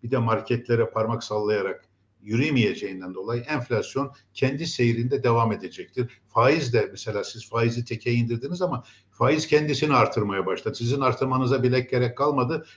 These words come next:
Şu anda arkadaş faizi yüzde yüz elli beşe çıktı insanların birbirlerine verdiği. Banka faizleri de yirmi beş otuzlara geldi. Bu şunu demek istiyor. Siz ekonomiyi, dereyi yukarı verebilirsiniz de ordunun dereleri yukarı akmıyor. Doğal olarak denize akıyor.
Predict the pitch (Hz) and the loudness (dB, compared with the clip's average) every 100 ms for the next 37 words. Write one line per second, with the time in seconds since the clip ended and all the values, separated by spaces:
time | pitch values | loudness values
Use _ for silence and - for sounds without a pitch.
0 | - - 135 123 117 127 143 139 123 120 | -6 -2 0 2 2 2 2 0 2 2
1 | 117 139 123 113 123 117 117 117 117 110 | 2 0 -2 0 0 0 -2 -2 -4 -4
2 | 131 - - 107 - 107 107 104 104 101 | -6 -8 -14 -12 -6 -4 -4 -4 -8 -10
3 | 101 101 98 98 95 110 147 170 - _ | -8 -8 -6 -8 -8 -8 -10 -10 -20 _
4 | - 143 139 127 - 110 107 113 120 135 | 2 4 4 2 4 4 4 2 0 0
5 | 147 120 120 123 139 120 117 107 120 120 | 0 2 2 2 2 0 -4 0 4 6
6 | 123 101 85 - - _ _ 147 127 143 | 6 4 -2 -6 -16 _ _ -8 -6 -4
7 | 131 113 - - 101 90 - - 135 131 | -2 -2 -4 -10 -12 -10 -12 -8 -8 -6
8 | 131 127 123 107 - 117 127 117 110 110 | -6 -2 -2 -2 -2 0 2 2 0 -2
9 | 113 110 110 110 123 139 123 - 113 117 | 0 0 -2 -4 -6 -6 -6 -6 0 2
10 | 120 123 113 110 110 107 110 104 107 107 | 4 2 2 0 -4 -4 -6 -8 -2 0
11 | 113 - 104 - - - _ _ _ - | 0 0 0 -2 -14 -20 _ _ _ -2
12 | 123 135 104 92 117 - 98 104 110 92 | 4 4 4 2 0 -2 0 2 4 4
13 | - - 76 | 2 -6 -12